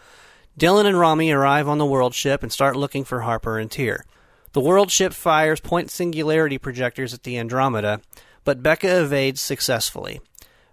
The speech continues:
Becca then demands that Andromeda show her what happened the first time she encountered the world ship.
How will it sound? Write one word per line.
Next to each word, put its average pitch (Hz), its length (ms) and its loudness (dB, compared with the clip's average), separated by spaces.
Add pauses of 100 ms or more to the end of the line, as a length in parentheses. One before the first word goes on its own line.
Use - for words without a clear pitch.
Becca 160 320 2
then 175 240 2
demands 151 560 0
that 135 260 -2
Andromeda 143 560 0
show 160 380 0
her 143 180 0
what 139 160 0
happened 156 420 -2
the 120 80 -6
first 156 300 -2
time 110 240 -2
she 120 160 -8
encountered 113 460 -6
the 117 80 -6
world 104 280 -4
ship. - 360 -6